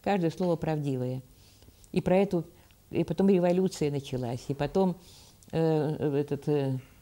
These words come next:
тиф или холера, какая-то эпидемия была, как верующие выхаживали этих больных, спасали, э, как они учились, э,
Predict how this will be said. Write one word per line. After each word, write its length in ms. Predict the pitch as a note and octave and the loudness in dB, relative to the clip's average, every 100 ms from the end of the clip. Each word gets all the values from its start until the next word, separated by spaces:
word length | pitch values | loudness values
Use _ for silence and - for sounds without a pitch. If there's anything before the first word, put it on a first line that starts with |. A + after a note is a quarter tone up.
| - | -20
тиф 320 | - G#3 G3 | 2 4 4
или 140 | D#3+ C#3+ | 2 0
холера, 540 | - E3 E3+ G3 D3+ | 2 4 6 6 4
какая-то 520 | C#3 C#3 - E3 D#3+ | -2 -4 0 0 0
эпидемия 540 | D#3 F3 D#3 F#3+ E3 D3+ | 0 0 2 2 2 0
была, 400 | D3 C#3+ C#3 C3 - - | -2 -2 -4 -6 -14 -4
как 180 | D#3+ E3 | -2 2
верующие 520 | F3+ E3 D#3 D3+ D#3 | 2 4 2 -2 -4
выхаживали 640 | D3+ D3+ D#3+ D3 D3 D3 C#3 | -4 0 0 0 -2 -4 -6
этих 220 | C#3 B2+ | -6 -6
больных, 480 | C3 C#3+ C#3+ E3 - - - - - - | -2 -2 -2 -2 -6 -16 -20 -20 -20 -20
спасали, 760 | - - D3+ - D3+ C#3 C3 C3 - - - - - | -20 -4 -4 0 0 0 -4 -8 -16 -20 -20 -20 -12
э, 440 | D3+ C#3+ C#3+ C#3+ C#3 - - - | -8 -6 -4 -4 -8 -14 -20 -6
как 180 | - F3 | -4 2
они 220 | F3+ F#3 | 4 4
учились, 680 | F#3 F3+ - G#3 F3 D#3+ - | 4 2 2 2 4 0 0
э, 180 | D#3 | 0